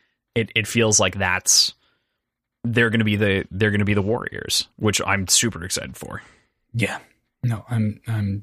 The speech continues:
Speaker 2: super down for that. Do you think we'd see Victra's point of view at that point?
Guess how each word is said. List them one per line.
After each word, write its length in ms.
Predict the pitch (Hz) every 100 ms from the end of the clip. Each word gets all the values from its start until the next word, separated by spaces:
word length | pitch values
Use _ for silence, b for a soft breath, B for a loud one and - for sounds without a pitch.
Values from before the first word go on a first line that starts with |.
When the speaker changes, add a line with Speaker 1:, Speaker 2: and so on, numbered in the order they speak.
| -
Speaker 2:
super 400 | - - 120 104
down 220 | 101 95 95
for 80 | 92
that. 240 | 95 90
Do 80 | 127
you 80 | 127
think 200 | 175 175
we'd 200 | 190 -
see 440 | - 120 135 160
Victra's 760 | 131 127 131 - 160 165 170 -
point 320 | - 160 156
of 60 | 139
view 240 | 117 139
at 100 | 143
that 160 | 156 151
point? 280 | 185 208